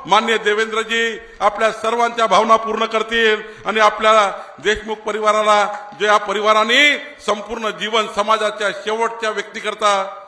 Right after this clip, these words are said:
अनंतरावजींनी स्वतःकरता कधीच काही मागितलं नाही, नकुलने कधी काही मागितलं नाही. नकुल जेव्हा जेव्हा माझ्याशी बोलला फोनवर, तेव्हा एकच सांगितलं,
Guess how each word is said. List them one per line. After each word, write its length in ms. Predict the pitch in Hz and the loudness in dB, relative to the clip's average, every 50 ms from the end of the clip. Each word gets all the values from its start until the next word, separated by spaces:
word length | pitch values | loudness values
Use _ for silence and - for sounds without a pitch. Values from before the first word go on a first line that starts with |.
| - - - - - | -20 -20 -14 -2 0
अनंतरावजींनी 560 | 214 277 294 294 294 285 285 285 294 302 285 | 4 4 4 4 6 4 4 4 4 -2 -2
स्वतःकरता 500 | - 254 254 262 277 285 277 277 285 277 | -2 -4 0 0 0 0 0 0 -2 -2
कधीच 260 | 277 254 254 294 - | -2 -2 -4 -4 0
काही 160 | - 269 269 | 2 2 2
मागितलं 340 | 254 240 233 247 247 220 202 | 2 0 -4 -4 -6 -6 -8
नाही, 120 | 170 139 - - - - - - _ - _ _ _ _ _ _ _ - - | -8 -10 -14 -20 -20 -20 -20 -20 _ -20 _ _ _ _ _ _ _ -10 0
नकुलने 400 | 175 233 254 - 294 294 285 294 | 2 2 2 2 2 2 2 2
कधी 240 | - 254 247 262 302 | 2 2 2 2 2
काही 160 | 294 285 285 | 4 4 4
मागितलं 380 | 277 269 269 285 277 285 285 269 | 4 2 0 0 -2 -2 0 0
नाही. 140 | 269 262 262 - - - - - _ _ - | 0 0 -2 -6 -16 -18 -20 -20 _ _ -2
नकुल 320 | 180 240 - - 302 302 | -2 -2 -2 0 -4 -4
जेव्हा 280 | 262 220 254 262 277 285 | 0 2 4 4 4 4
जेव्हा 220 | 277 285 277 285 | 4 6 4 4
माझ्याशी 360 | 277 262 262 269 277 269 269 285 | 6 4 2 2 2 0 -2 -4
बोलला 300 | 247 254 262 269 269 262 | 0 0 4 4 4 4
फोनवर, 400 | 269 - 262 262 269 277 262 254 - - - - - - | 4 2 0 2 4 4 4 4 2 -2 -10 -14 -10 -2
तेव्हा 160 | 240 254 262 262 | 2 4 6 6
एकच 300 | 262 269 285 285 269 277 | 6 6 4 2 2 2
सांगितलं, 580 | 277 269 277 277 277 277 277 269 269 262 262 | 0 0 0 -2 -2 2 2 4 4 4 0